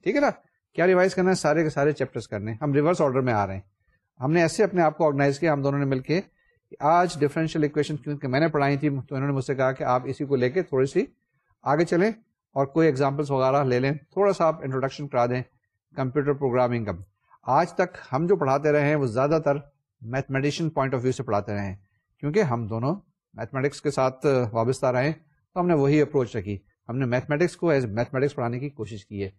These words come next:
اب ہم لاتے ہیں اس کے اندر دوسرا فلیور، جس میں کمپیوٹر سائنٹسٹ کا فلیور ہے،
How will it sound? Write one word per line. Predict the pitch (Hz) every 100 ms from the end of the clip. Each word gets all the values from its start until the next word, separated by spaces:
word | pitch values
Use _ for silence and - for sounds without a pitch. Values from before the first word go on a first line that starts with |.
| _ _ _
اب | 175 185
ہم | 185
لاتے | 170 165 147
ہیں | 165 190
اس | -
کے | 147
اندر | 143 190
دوسرا | 131 131 - 220
فلیور، | 302 127 120 151 - _ _ _
جس | 139 -
میں | 170
کمپیوٹر | 160 131 135 151
سائنٹسٹ | - 120 123 -
کا | 196
فلیور | 190 110 107
ہے، | 98